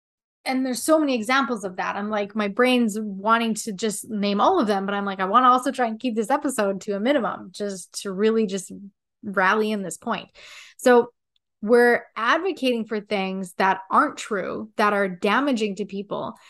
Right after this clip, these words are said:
And then we have these spiritualists that are banking off of people being essentially stupid enough to say, "Hey, let me feed you this love and light and genie in a bottle,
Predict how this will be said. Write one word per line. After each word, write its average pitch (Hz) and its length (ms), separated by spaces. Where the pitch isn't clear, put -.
And 254 180
then 254 140
we 254 120
have 254 140
these 233 220
spiritualists 226 840
that 208 140
are 202 320
banking 339 480
off 180 300
of 190 180
people 208 380
being 202 520
essentially 302 400
stupid 302 440
enough 185 420
to 269 120
say, 233 280
"Hey, 220 380
let 214 280
me 381 180
feed 285 400
you 208 220
this 190 200
love 202 280
and 277 160
light 214 260
and 202 80
genie 208 280
in 220 100
a 214 60
bottle, 196 520